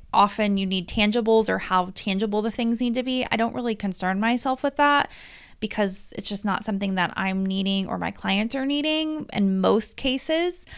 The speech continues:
But again, it shows me, okay, if somebody has really high research, then I know they're gonna need to go and research something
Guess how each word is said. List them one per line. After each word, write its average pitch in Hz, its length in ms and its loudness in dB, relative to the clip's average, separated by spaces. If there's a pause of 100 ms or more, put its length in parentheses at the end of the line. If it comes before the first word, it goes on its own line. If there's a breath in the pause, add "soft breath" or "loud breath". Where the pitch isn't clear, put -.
(240 loud breath)
But 226 120 2
again, 254 340 6
it - 140 -2
shows 226 280 4
me, 208 160 0
okay, 208 540 2
if 214 60 -2
somebody 285 320 0
has 247 280 2
really 220 360 0
high 214 240 2
research, 202 1000 0 (420 loud breath)
then 240 280 4
I 240 160 2
know 226 340 6
they're 254 180 4
gonna 277 220 0
need 233 320 2
to 262 100 0
go 214 300 6
and 190 320 -4
research 214 480 -2
something 339 720 -2